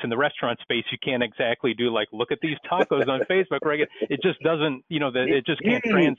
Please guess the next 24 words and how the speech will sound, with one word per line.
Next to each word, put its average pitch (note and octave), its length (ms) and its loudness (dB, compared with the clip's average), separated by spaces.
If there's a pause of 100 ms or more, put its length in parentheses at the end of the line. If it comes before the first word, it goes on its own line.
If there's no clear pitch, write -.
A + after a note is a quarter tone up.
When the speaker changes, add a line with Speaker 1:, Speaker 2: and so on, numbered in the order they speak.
Speaker 2:
mm, A#3 300 4
it F3 140 0
tastes, G#3+ 300 0 (120)
tastes A3+ 240 0
amazing. F#3 440 0
You E3+ 100 -8
should G3 160 -6
try F#3+ 280 2
this D#3 180 -2
sometime. A#2+ 500 -2
Speaker 1:
<laughs> A#3 120 0 (1500)
Right, E3+ 260 2
and C3+ 100 0
you C#3 60 -4
can't C#3 240 -4 (100)
smell C#3 280 0
it C#3 100 2
or, B2 160 2
or C3+ 220 0
anything B2+ 420 -2
like A#2 220 -2
that. A2 280 -2 (120)
So, G#2 180 0 (340)
um, A2 440 -2